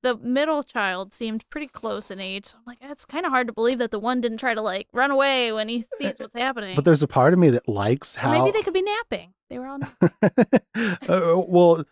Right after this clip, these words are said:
Speaker 2: no, that's a great point. She could have drugged them easily.
Speaker 1: True.
Speaker 2: Like, she could have been like, "Here's your milk," and then just laced them all with, like,
Speaker 1: Mm.
Speaker 2: sleeping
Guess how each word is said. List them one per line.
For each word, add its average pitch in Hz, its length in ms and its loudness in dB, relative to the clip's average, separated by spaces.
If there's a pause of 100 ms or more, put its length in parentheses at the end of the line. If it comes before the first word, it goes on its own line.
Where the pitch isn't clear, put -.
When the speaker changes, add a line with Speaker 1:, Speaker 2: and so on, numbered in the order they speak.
Speaker 2:
no, 165 240 6
that's 170 200 6
a 165 40 0
great 131 200 4
point. 147 180 0
She 135 100 -2
could 143 160 4
have 98 100 -4
drugged 104 360 -2
them 95 260 -10
easily. 95 500 -6
Speaker 1:
True. 196 420 -6
Speaker 2:
Like, 107 180 -2
she - 120 -2
could - 140 0
have 101 100 -4
been 107 140 -2
like, 101 160 -4
"Here's 139 160 0
your 143 100 2
milk," 139 360 0
and 117 120 -2
then 110 140 -2
just 101 220 -8
laced 110 300 -4
them 107 100 -2
all 101 160 -4
with, 104 140 -8
like, 104 140 -6
Speaker 1:
Mm. 98 40 -10
Speaker 2:
sleeping 101 640 -4